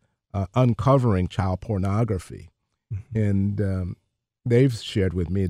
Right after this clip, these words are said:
Speaker 1: that not all law enforcement agencies are trained,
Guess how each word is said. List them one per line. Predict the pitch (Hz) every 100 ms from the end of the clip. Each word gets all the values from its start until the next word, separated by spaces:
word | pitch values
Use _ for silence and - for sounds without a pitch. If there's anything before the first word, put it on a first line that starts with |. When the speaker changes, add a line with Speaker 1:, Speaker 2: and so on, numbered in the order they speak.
| -
Speaker 1:
that | 98
not | 87 110 110
all | - 113 113
law | 107 107 104
enforcement | 95 110 104 - 95
agencies | 107 113 107 92 - 95 -
are | 104 98
trained, | - - 170 170 82 69 -